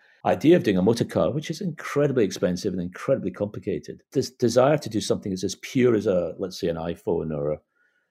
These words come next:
or a laptop to look at, you know, and it, and there's a sense of scale as well, which you have to deal with, and a sense of motion.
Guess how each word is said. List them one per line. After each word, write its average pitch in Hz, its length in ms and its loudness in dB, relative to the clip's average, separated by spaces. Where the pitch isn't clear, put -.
or 78 100 2
a 82 40 0
laptop 98 600 -2
to - 80 -2
look 95 240 -2
at, - 340 -4
you 80 60 -8
know, 90 220 -6
and 95 140 -6
it, - 140 -8
and 90 340 -6
there's - 240 -6
a 147 40 2
sense 233 280 0
of 226 80 -6
scale 160 480 2
as - 140 -2
well, 131 260 2
which 147 180 -4
you 107 60 -6
have 98 120 -10
to 98 80 -6
deal 92 220 -2
with, 87 180 -6
and 92 80 -10
a - 40 -12
sense 147 260 -6
of 98 100 -6
motion. 98 600 -4